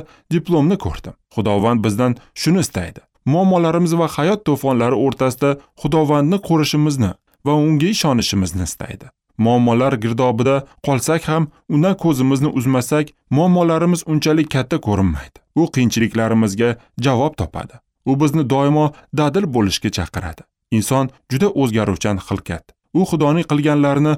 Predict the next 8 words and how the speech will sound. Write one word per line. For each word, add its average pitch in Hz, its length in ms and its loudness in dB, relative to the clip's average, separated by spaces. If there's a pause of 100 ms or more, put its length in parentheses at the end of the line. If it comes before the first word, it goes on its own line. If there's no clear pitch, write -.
(140)
unutib 151 420 0
qo'yadigan, 139 560 0 (240)
ba'zan 143 400 0
atrofida 151 480 0
Xudovand 147 640 0
sodir 160 400 -2
etayotgan 160 560 0
voqealarni 143 680 0